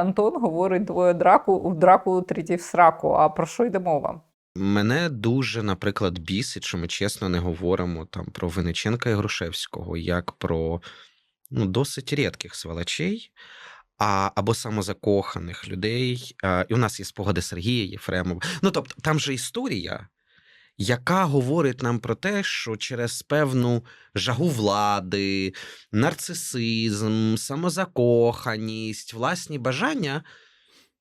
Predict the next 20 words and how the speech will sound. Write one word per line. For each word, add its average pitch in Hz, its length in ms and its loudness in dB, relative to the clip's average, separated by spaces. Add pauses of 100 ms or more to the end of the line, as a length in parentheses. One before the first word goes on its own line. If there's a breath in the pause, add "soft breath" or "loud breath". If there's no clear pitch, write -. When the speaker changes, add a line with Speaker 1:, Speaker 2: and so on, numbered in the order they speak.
(480)
Speaker 2:
їм 151 180 2 (100)
ніколи 180 360 0
було 151 260 2
займатися 127 540 -4
державою. 156 280 -2 (180 loud breath)
Speaker 1:
І 185 80 2
ще 440 280 6
щось. - 140 2 (160 loud breath)
І - 80 4
далі 359 300 12
починається 269 720 2
не 226 220 6
с-, 247 120 4 (120)
суперечка 226 580 2
зі 196 120 0
мною 196 260 2
по - 120 -4
суті, 302 560 0 (300 loud breath)
а 262 280 12
суперечка, 220 1120 6